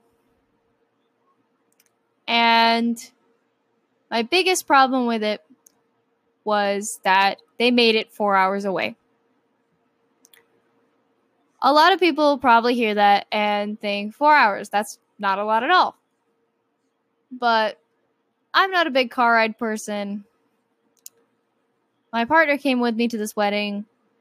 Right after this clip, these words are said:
They are not a big car ride person. It was just not a good plan. And the biggest problem with it is that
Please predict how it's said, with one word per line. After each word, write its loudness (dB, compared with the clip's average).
They 2
are -2
not 0
a -6
big -6
car 0
ride -2
person. -6
It 4
was 0
just -4
not 4
a -4
good 0
plan. -4
And 2
the 0
biggest 0
problem 2
with -2
it -2
is -6
that 0